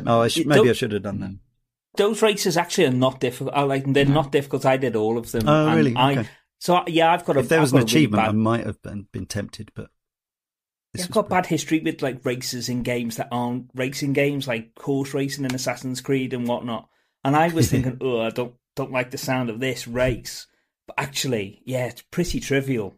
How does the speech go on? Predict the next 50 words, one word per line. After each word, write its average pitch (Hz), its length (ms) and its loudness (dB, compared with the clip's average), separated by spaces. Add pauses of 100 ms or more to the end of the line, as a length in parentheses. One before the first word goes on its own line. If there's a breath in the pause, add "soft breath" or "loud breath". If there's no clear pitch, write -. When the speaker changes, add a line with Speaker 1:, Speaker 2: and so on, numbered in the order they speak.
(120)
Speaker 1:
Oh, 117 80 0
Speaker 2:
actually. 135 360 2
Speaker 1:
okay. 107 120 0
Speaker 2:
And, 131 220 0
and 127 120 0
as 135 140 -2
To-, 156 300 -2 (200)
as 135 120 0
Tony 147 300 2
said, 104 220 -4
it 107 120 -6
is 113 100 -4
a 117 60 -2
way 117 320 -2
to, 113 100 -2
uh, 98 280 -4
<laughs> - 340 -20
rake 117 260 0
in 107 100 -2
the 101 100 -2
readies. 107 580 -2
Speaker 1:
I 107 60 -4
know, 120 80 2
Speaker 3:
I'd, 107 140 0
Speaker 1:
for - 60 -4
Speaker 3:
I'd 170 120 4
Speaker 1:
my 107 40 2
Speaker 3:
also, 110 180 0
Speaker 1:
next - 200 -8
playthrough 110 360 -2
Speaker 3:
I'd 147 60 2
argue, 147 480 2
Speaker 1:
in 120 60 4
Speaker 3:
um, 120 60 2
Speaker 1:
twenty 120 180 2
forty-three. 117 480 0 (880)
Speaker 3:
I - 120 -12
think - 220 -6
there 180 100 -4
could 147 180 -2
have 131 80 2
been 113 120 0
a 110 60 -2
bit 113 180 -4
more 107 200 -4
variety 107 420 -6
in 110 60 -4
the 110 80 -4
planes. 110 420 -6
I, 131 140 0